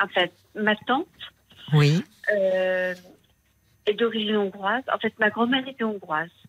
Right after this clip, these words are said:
Speaker 2: Oui.
Speaker 1: D'accord ?
Speaker 2: Oui.
Speaker 1: Euh, mon grand-père était français, il n'y a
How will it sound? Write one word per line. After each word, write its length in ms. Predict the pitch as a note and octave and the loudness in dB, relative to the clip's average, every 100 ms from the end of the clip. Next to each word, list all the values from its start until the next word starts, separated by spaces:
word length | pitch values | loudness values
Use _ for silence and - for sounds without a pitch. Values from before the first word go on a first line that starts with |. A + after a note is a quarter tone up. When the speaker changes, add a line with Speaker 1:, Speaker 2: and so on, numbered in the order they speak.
| _ | _
Speaker 2:
Oui. 280 | E3+ E3+ D#3 | 4 4 2
Speaker 1:
D'accord ? 300 | E3+ - A3+ - - | -2 -4 -6 -8 -2
Speaker 2:
Oui. 320 | D3+ C3 C#3+ - - - _ _ _ - | 2 2 2 -2 -4 -8 _ _ _ -2
Speaker 1:
Euh, 580 | G#3 F#3+ F#3 F3+ F3+ F3+ F3+ | 2 2 2 0 -2 -4 -4
mon 120 | A3 | -4
grand-père 380 | C#4+ C#4+ G3 F3+ | -2 -4 -4 -4
était 180 | F3+ E3 | -6 -12
français, 280 | - F3 - | -14 -14 -8
il 120 | C4 | -6
n'y 80 | |
a 40 | B3 | -4